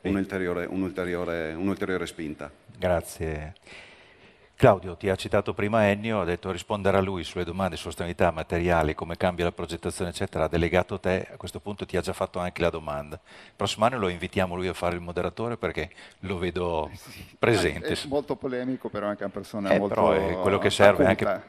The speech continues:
Speaker 1: per uscire
Speaker 3: Sì.
Speaker 1: dalla quotidianità delle abitudini, credo che vada bene anche questo.
Speaker 3: Sì.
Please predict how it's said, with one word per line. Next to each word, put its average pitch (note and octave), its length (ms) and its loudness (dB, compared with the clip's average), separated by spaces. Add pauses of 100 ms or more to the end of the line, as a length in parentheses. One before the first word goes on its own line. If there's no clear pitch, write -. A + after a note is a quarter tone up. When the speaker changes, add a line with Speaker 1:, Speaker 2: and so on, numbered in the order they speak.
Speaker 1:
per G#2 140 0
uscire G#2 240 0
Speaker 3:
Sì. G2 80 2
Speaker 1:
dalla F2+ 140 4
quotidianità F#2 720 2
delle E2+ 200 2
abitudini, F2+ 480 -4
credo E2 180 -2
che D#2+ 60 -4
vada E2 160 -2
bene E2 240 -4
anche D#2+ 220 0
questo. D2 440 -8 (380)
Speaker 3:
Sì. F#2+ 280 -12